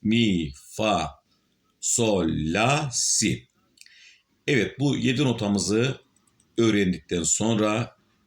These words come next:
öğreneceğimiz diğer bir şey, bu notaların neyin üzerine yazıldığı. Notalarımız neyin üzerine yazılıyordu arkadaşlar? Portenin üzerine yazılıyordu.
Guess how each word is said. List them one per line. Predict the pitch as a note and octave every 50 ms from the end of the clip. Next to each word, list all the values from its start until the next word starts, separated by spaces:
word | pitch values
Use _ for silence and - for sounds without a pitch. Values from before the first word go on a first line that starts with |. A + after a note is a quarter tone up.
| _ _ - -
öğreneceğimiz | C#3 D3+ D3 C#3 A#2+ A#2 G#2 F#2 F#2+ F#2 F2+ E2+ E2 D#2 D2+ D2
diğer | F#2+ A#2 B2+ A#2+ -
bir | -
şey, | - - - A#2+ A2+ A2+ A2 - - _ _ _ _ _ _ _ _ _ _ _ _ _ _ -
bu | G2 A2+ C3
notaların | C3 A#2+ A#2+ A#2 A2+ G#2+ G#2+ G2+ G#2 G#2 A2+ A#2+ A#2+ - _ _ _ _ _ _ _ _ _ _ _ _ _ _ _ -
neyin | - G2+ A2 B2+ D3 D#3
üzerine | - G#2+ F2 E2+ F2+ E2+ D#2 D2+ D#2
yazıldığı. | D#2 D2 D2+ C#2 C#2+ C#2+ C2 B1+ A#1+ B1 - _ _ _ _ _ _ _ - _ _ _ -
Notalarımız | B2+ C#3+ C#3+ C#3+ B2+ A#2+ A2 G#2 G2+ G2 F2+ E2+ F2+
neyin | A2+ C#3 D3+
üzerine | D3+ B2+ B2 B2+ A#2+ A#2+ A#2+
yazılıyordu | A#2 G#2+ G2+ A#2 A#2+ A#2 A#2 A#2+
arkadaşlar? | A#2 - A2+ A2+ A2 - - A#2+ B2 B2 - - - _ _ _ _ _ _ _ _ _ _ _ _ _ _ -
Portenin | - A#2+ A2+ - - F2 D2+ D2+ D2
üzerine | D2+ D2 D2 D2 D2 D2 D2
yazılıyordu. | E2 - C#2+ D2 - - - -